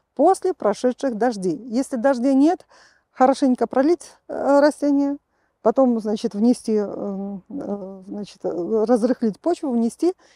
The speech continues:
и заделать в почву, и вот таким образом оставить на зимовку.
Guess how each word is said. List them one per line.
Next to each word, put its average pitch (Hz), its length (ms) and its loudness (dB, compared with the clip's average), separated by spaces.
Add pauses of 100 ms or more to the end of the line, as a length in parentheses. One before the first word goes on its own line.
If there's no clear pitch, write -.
(140)
и 254 120 2
заделать 220 500 2
в - 80 -20
почву, 339 440 0
и 294 200 -2
вот 285 200 -2
таким 226 320 -4
образом 277 480 -2
оставить 226 480 -4 (520)
на 247 180 2
зимовку. 175 640 -8